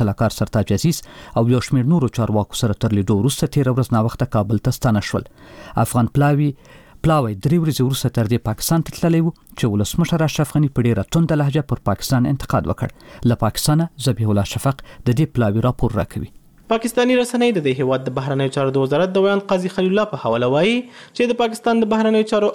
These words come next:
Speaker 2: او ملي امنیت مشاور سرتاج عزیز له افغان پلاوي سره په لیدنه کې په کابل کې وروستي تروریستي بریدونه غندلي او همداراز دواړو خواو د سولې د مذاکراتو پر ځنډېدلې لړۍ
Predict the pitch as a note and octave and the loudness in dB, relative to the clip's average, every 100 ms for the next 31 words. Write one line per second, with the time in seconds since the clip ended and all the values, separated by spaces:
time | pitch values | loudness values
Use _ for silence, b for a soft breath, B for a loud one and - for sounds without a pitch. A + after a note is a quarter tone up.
0 | F#3+ F#3+ G3 A3 F3 C3 C#3 - D3 G3+ | 2 2 2 2 2 -2 -4 -2 0 0
1 | G#3 - G3+ F#3+ G3 F#3+ F#3 F#3+ F#3+ F#3+ | 0 0 0 2 0 0 0 0 0 0
2 | F#3 F#3 F#3 F3+ C3+ A#2 B2+ C3 G#3 A#3 | 0 0 0 0 -2 -2 -2 0 0 0
3 | A#3+ - - - A#3 A#3 A3+ A3+ A3+ A3 | -2 -10 -8 -2 0 0 0 0 0 0
4 | G#3+ B3 A3+ D3+ A#2+ C3 A#2+ B2 C3 B2+ | 0 -2 -2 -2 -4 -6 -4 0 0 0
5 | C#3 D#3 G#3+ A3+ A3+ A3 G#3+ G#3+ G#3 G3+ | 0 0 2 2 2 2 2 0 0 0
6 | G3 G3 G3 F3 - A3 D#3 A#2 A#2+ A2+ | 0 0 0 0 0 0 0 -2 -2 -4
7 | C3 C3 - C3+ C3+ C#3 C#3+ F#3 F3 C#3 | -4 -4 -4 -2 0 0 2 2 2 2